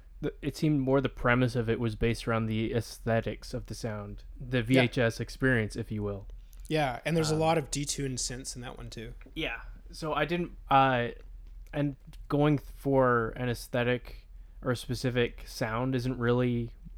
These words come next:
Speaker 1: uh, where my strengths are, so I didn't want to do something like that and not do it the full justice.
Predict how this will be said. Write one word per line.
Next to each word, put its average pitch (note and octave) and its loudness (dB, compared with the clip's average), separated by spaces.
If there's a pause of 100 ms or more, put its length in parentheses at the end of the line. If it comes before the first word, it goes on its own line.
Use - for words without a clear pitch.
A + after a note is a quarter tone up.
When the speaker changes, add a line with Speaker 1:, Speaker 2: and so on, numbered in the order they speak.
Speaker 1:
uh, A2 2
where A2 -2
my G#2+ 2
strengths A2 -6
are, B2+ 0
so C3 -4
I A2 0
didn't A#2 -4
want A#2 -2
to G#2 -10
do A2+ -4
something A2 -6 (540)
like A2+ -6
that G#2+ 0
and A2 -4 (580)
not A2+ -2
do A#2 -2
it A#2 -6
the G2+ -10
full A#2 -8
justice. A2 -6